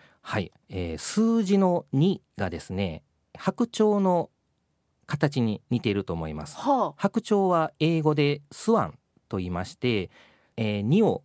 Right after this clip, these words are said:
Speaker 1: 二つ並べますと、スワンスワンとなりますので、<laughs> えー、こちらを禁煙デーと定めました。
Speaker 2: じゃあ、その二十二日の日は、あの、喫煙者の方もスワンスワン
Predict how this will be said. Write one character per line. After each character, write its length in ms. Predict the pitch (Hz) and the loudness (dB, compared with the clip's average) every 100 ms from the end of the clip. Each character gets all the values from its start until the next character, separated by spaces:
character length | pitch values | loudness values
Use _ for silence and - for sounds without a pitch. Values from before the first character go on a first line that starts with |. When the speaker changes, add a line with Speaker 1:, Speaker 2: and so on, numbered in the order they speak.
| _ | _
Speaker 1:
二 220 | - - 185 | -6 -2 -2
つ 140 | 107 | 0
並 340 | 101 110 107 | 0 0 0
べ 80 | 104 | -2
ま 160 | 101 104 | -2 -4
す 100 | - | -2
と、 320 | 147 120 - - | 0 0 -2 -12
ス 260 | - - | -4 2
ワ 160 | 208 190 | 4 4
ン 200 | 185 175 | 0 -2
ス 180 | - 196 | 0 2
ワ 100 | 123 | 2
ン 180 | - - _ _ | -2 -16 _ _
と 100 | - | -2
な 120 | 113 95 | 0 0
り 100 | 95 | -2
ま 120 | 101 | -4
す 140 | - | -4
の 100 | 87 | -2
で、 280 | 202 175 190 - - 622 | 2 2 0 -4 -8 -10
<laughs> 240 | - - | -12 -10
え 540 | 101 90 82 82 78 76 | -6 -4 -4 -6 -8 -12
ー、 40 | _ _ _ - | _ _ _ -10
こ 100 | - | -6
ち 100 | 92 | -2
ら 100 | 98 | 0
を 160 | 202 220 - - _ _ - | 0 -4 -16 -20 _ _ -20
禁 240 | - 123 113 | -4 0 0
煙 220 | 101 92 - - | 0 -4 -10 -12
デ 200 | - 92 | -4 -4
ー 20 | 85 | 2
と 240 | 233 - - _ - | 2 0 -6 _ -10
定 220 | - 127 | -2 -2
め 100 | 95 | -2
ま 120 | 87 | -6
し 80 | - | -10
た。 140 | - - _ _ _ - - - 494 - - | -14 -18 _ _ _ -12 -10 -10 -14 -16 -6
Speaker 2:
じ 120 | 349 | -4
ゃ 40 | |
あ、 20 | 370 330 - - - - | -2 -2 -4 -12 -12 -10
そ 180 | 339 | -2
の 200 | 330 311 | 2 2
二 200 | 294 320 | 2 2
十 180 | 285 285 | 2 2
二 140 | 254 277 | 4 4
日 220 | 262 240 | 2 0
の 140 | 214 | -4
日 180 | 208 220 | -4 -4
は、 360 | 233 247 202 - | -2 0 0 -2
あ 120 | 208 | -4
の、 260 | 214 202 202 | -4 -6 -8
喫 180 | - - | -8 -2
煙 160 | 240 | -2
者 120 | 226 | -2
の 80 | 190 | -8
方 280 | 175 196 190 | -8 -10 -8
も 360 | 196 233 196 - - - - | -4 -2 -4 -8 -20 -20 -16
ス 180 | - | -8
ワ 120 | 240 220 | -6 -4
ン 80 | |
ス 200 | 214 - | -6 -6
ワ 200 | 175 147 | -4 -2
ン 120 | 139 | -4